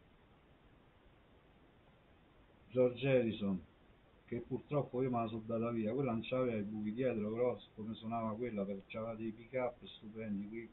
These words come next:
non so ti dico che chitarra. Comunque invece vi sto parlando di una chitarra,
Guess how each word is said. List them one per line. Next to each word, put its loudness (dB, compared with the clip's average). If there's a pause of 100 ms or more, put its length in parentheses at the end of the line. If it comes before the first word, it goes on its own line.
non -8
so -12
ti -12
dico -8
che -14 (100)
chitarra. -6 (680)
Comunque 0
invece 2
vi 2
sto -4
parlando 0
di 0
una 2
chitarra, 0